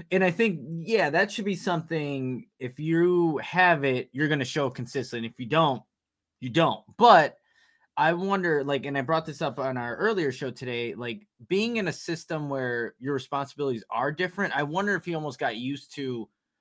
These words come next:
and this sounds weird, not coming off the ball as fast as he should have, when that should be, it doesn't, regardless of the scheme you play in,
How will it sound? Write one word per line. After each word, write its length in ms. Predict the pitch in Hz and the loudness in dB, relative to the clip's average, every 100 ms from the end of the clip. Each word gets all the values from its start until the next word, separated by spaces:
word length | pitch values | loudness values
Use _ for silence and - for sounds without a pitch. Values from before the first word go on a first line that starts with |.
| _ _ 180 | _ _ 2
and 200 | 185 170 | 2 2
this 140 | 170 | 0
sounds 240 | 196 165 | 2 2
weird, 220 | 147 160 123 | 2 0 -2
not 360 | 135 156 165 156 | 2 6 6 2
coming 240 | 165 165 | -4 -4
off 160 | 156 - | -4 -6
the 80 | |
ball 420 | 120 135 143 143 131 | -6 -2 -2 -2 -6
as 100 | 135 | -8
fast 240 | - 147 - | -4 -4 -4
as 40 | |
he 80 | 123 | -10
should 260 | - 220 160 | -4 -2 0
have, 180 | 127 | -2
when 280 | 147 151 147 170 | 0 -2 -2 0
that 200 | 208 208 | 0 2
should 160 | 220 | -2
be, 340 | 175 170 147 135 | 0 0 0 -4
it 80 | 147 | -4
doesn't, 320 | 156 143 131 | -4 -4 -8
regardless 500 | 147 139 208 208 160 | -6 6 8 8 4
of 80 | 156 | -6
the 80 | 120 | -8
scheme 260 | - 180 | -8 -6
you 80 | 139 | -6
play 360 | - 165 139 | -6 -6 -4
in, 120 | 123 | -6